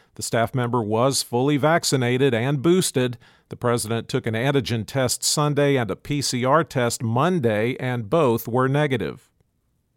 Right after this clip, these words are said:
It's been two years. How are scientists and health officials in the U S doing at gathering accurate and timely data that helps inform policy? Terrible.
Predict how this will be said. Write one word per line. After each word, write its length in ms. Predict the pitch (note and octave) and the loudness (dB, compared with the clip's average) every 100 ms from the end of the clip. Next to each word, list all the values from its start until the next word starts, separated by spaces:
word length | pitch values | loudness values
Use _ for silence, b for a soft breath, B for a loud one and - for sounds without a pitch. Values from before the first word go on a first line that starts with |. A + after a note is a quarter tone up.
| _ _ | _ _
It's 140 | - - | -8 0
been 240 | E3 D#3+ | 0 0
two 240 | - G3+ | 0 0
years. 680 | F#3 E3 E3+ E3+ A#2 - - - | 2 2 4 4 2 -2 -8 -8
How 220 | - D#3 | -2 2
are 120 | D#3 | 2
scientists 720 | C#3+ D#3 D3 D3+ - F#3+ - - | 2 2 0 0 -2 -2 -2 -4
and 220 | A2+ G#2+ | -2 0
health 240 | A#2 D3 | 2 2
officials 480 | C#3+ - C#3 D#3 B2+ | 0 0 0 0 0
in 80 | C3 | 0
the 100 | B2 | -2
U 240 | C3+ D3 | 0 2
S 160 | C#3 C#3 | 2 2
doing 460 | A#2 C#3 D#3 F#3+ C3+ | 0 0 0 0 -2
at 160 | F#2+ | -2
gathering 440 | B2 B2+ B2+ A#2+ A#2 | 0 0 0 -2 -2
accurate 460 | C3 D3+ D3+ E3+ | -2 0 0 0
and 180 | A2 F#2 | -2 -4
timely 460 | - D3 D3 C#3 A2+ | -4 -2 0 0 0
data 400 | B2+ C3 D3 D#3+ | 0 2 2 2
that 220 | A2+ F#2+ | 0 0
helps 280 | C3+ C3+ - | 0 0 -2
inform 540 | A2 G2+ C#3 C#3 C3+ | -6 -2 0 2 2
policy? 720 | - C#3 D3 E3 F#3 F#3+ F#3 _ _ _ _ _ | 0 2 2 2 0 -2 -6 _ _ _ _ _
Terrible. 640 | - F3+ E3 A#2+ F#2 D#2 | -2 2 4 4 0 -6